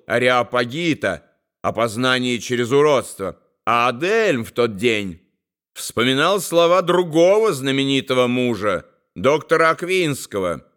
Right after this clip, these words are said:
о том, что святые истины лучше представлять в грубых телах, чем в благородных. Во-первых, потому что легче уберечься от ошибки – ведь в этом случае ясно, что низкие свойства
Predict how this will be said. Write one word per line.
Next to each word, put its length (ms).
о 100
том, 200
что 240
святые 960
истины 480
лучше 520
представлять 960
в 140
грубых 640
телах, 520
чем 340
в 140
благородных. 920
Во-первых, 540
потому 340
что 340
легче 560
уберечься 580
от 220
ошибки – 800
ведь 200
в 40
этом 240
случае 480
ясно, 440
что 240
низкие 580
свойства 680